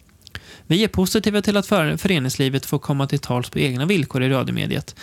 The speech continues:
men det är allt för tidigt att avgöra om det kan ske genom så kallad närradio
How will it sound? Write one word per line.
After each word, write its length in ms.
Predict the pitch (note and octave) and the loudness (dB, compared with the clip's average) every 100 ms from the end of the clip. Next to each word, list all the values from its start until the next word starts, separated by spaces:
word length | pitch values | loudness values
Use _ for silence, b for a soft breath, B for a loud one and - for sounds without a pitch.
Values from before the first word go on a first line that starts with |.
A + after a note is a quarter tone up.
| B B B | B B B
men 100 | C3+ | 0
det 60 | |
är 20 | |
allt 140 | D#3 D#3+ | 0 0
för 80 | D#3 | 0
tidigt 360 | D#3+ C#3 B2+ | 0 0 -2
att 120 | C3+ | -2
avgöra 440 | C#3+ B2 D3+ C3 A#2 - | -2 0 0 0 -4 -8
om 160 | C3+ | -4
det 80 | C3+ | -2
kan 120 | C3 | -2
ske 120 | B2 C3 | -4 -2
genom 200 | B2 B2 | -2 -4
så 80 | |
kallad 180 | - B2 | -2 -2
närradio 600 | C3 B2+ C3 F#3 G3 G3 | 0 0 0 0 0 -2